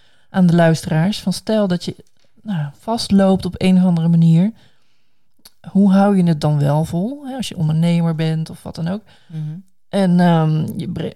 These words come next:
Speaker 1: je brengt iets in de wereld wat niemand begrijpt, of tenminste waarvan jij denkt dat niemand het begrijpt.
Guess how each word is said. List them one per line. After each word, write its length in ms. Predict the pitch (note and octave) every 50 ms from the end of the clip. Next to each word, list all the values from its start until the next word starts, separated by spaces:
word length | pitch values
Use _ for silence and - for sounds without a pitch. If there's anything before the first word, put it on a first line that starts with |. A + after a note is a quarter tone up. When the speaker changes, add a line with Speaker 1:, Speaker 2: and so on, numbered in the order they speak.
| -
Speaker 1:
je 60 | F#3+
brengt 220 | E3+ E3+ E3 F3 -
iets 120 | F3+ D#3+ -
in 80 | F3
de 80 | E3+ E3
wereld 340 | E3 F3+ F3 E3 E3 E3 E3
wat 140 | E3 D#3+
niemand 260 | - F#3+ F#3+ F#3+ F#3+ F3+
begrijpt, 600 | G#3 G3 - - D#3+ D#3 D#3 D#3 D#3 D#3+ D3+ -
of 80 | - - -
tenminste 380 | - - D3+ D3+ - - E3+
waarvan 300 | F3 E3+ D3+ - - D3
jij 260 | C#3+ D3 D3 D#3 E3+ E3+
denkt 220 | D#3 C#3 C#3+ C#3
dat 160 | - G#3+ -
niemand 300 | D#3 D3 C#3+ C#3+ C#3+ -
het 100 | - -
begrijpt. 680 | - - - - E3+ D3 D#3 E3 G#3+ - - - -